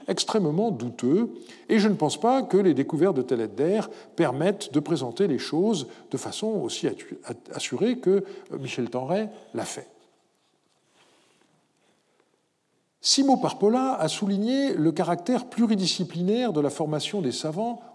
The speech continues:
au premier millénaire. De fait, on voit, euh, certains individus mettre en avant leurs compétences dans tous les domaines. Voulant entrer au service du roi assyrien à Saradon,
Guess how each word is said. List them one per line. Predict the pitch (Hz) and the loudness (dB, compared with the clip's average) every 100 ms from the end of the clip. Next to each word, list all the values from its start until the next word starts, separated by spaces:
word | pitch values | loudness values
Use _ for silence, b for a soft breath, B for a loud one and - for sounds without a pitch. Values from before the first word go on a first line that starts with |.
| - | -6
au | |
premier | 139 220 220 214 | 0 2 4 6
millénaire. | 175 143 120 104 101 - - _ _ b b b b b b b | 6 4 2 -2 -6 -14 -20 _ _ b b b b b b b
De | 113 123 | 0 0
fait, | - 180 302 294 127 - - B B B - | 2 4 4 4 -2 -4 -10 B B B -2
on | 175 | 2
voit, | 165 127 151 185 254 285 B B B - | 2 2 2 4 4 2 B B B -6
euh, | 156 143 | -4 -2
certains | - 165 190 143 | 0 2 2 2
individus | 143 127 127 151 170 233 277 226 | 0 0 -2 -4 0 4 6 6
mettre | 208 220 135 | 2 2 -2
en | |
avant | 135 151 247 277 | -2 0 -2 0
leurs | 202 135 - | 0 0 -2
compétences | 180 180 180 277 277 - - - | -2 0 0 0 -2 -6 -12 -6
dans | 175 | 0
tous | 294 | 2
les | 277 | 4
domaines. | 202 135 90 - - - _ _ _ - - b b - | 4 2 -4 -12 -20 -20 _ _ _ -20 -20 b b -10
Voulant | 107 196 208 | 0 4 4
entrer | 151 - | 4 6
au | 170 | 6
service | 123 147 131 139 | 6 2 0 -2
du | 104 | -2
roi | 120 127 | 2 2
assyrien | 117 - 135 123 127 | 2 0 -2 -2 -4
à | 101 | -4
Saradon, | - 120 180 185 302 311 | -6 -2 0 0 -2 -2